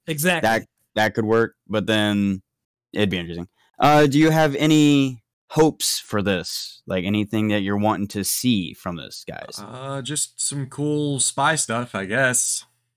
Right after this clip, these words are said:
Speaker 2: Yeah.
Speaker 1: I mean, with the Sk-, I was never really interested in the Skrulls in the comics, so I'm pretty indifferent about it.
Speaker 3: I, you know, I, I would need to see a trailer to see what the show actually is before
Speaker 1: Agreed.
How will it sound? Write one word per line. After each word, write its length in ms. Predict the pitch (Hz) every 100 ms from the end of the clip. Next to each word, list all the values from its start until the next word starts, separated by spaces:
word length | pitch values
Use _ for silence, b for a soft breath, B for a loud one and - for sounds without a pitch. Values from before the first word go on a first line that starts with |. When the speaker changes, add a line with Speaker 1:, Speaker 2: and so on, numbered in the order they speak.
| _ -
Speaker 2:
Yeah. 200 | 98 92 - -
Speaker 1:
I 80 | 214
mean, 340 | 233 220 190
with 180 | 202 220
the 80 | 220
Sk-, 180 | - -
I 100 | 208
was 220 | 311 208
never 260 | 202 208 196
really 240 | 175 180
interested 440 | 165 156 160 143 160
in 100 | 151
the 60 |
Skrulls 500 | 139 - 147 147 147
in 80 | 147
the 80 | 139
comics, 500 | 139 139 147 147 -
so 320 | 147 135 127
I'm 160 | 131 160
pretty 240 | 190 156
indifferent 460 | 127 117 123 127 123
about 260 | 123 120
it. 160 | 123 - _ _ _ _ _ _ _ _ _ _ _ -
Speaker 3:
I, 200 | 156 170 151
you 140 | 175
know, 80 | 185
I, 220 | 160 170 135
I 100 | 151
would 120 | 151
need 160 | 156
to 80 | 147
see 160 | 139 139
a 60 |
trailer 420 | 113 117 117 123 131
to 60 |
see 160 | 120 117
what 140 | 113
the 60 | 101
show 260 | 113 104 104
actually 520 | 98 104 113 104 98
is 240 | 107 113
before 540 | 104 98 101 101 95 95
Speaker 1:
Agreed. 480 | 185 185 175 180